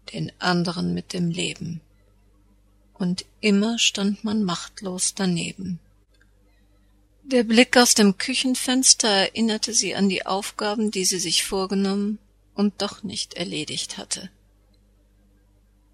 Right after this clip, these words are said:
Am Pflaumenbaum verdorrten noch die Früchte aus dem letzten Herbst.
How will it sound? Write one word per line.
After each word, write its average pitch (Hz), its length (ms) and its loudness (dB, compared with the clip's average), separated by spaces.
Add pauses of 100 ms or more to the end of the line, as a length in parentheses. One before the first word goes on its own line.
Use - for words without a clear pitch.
(160)
Am 208 220 2
Pflaumenbaum 180 880 6
verdorrten 175 600 0
noch 156 180 -4
die - 160 -12
Früchte - 500 -4
aus 135 160 -2
dem 151 160 -4
letzten 143 480 -4
Herbst. - 640 -4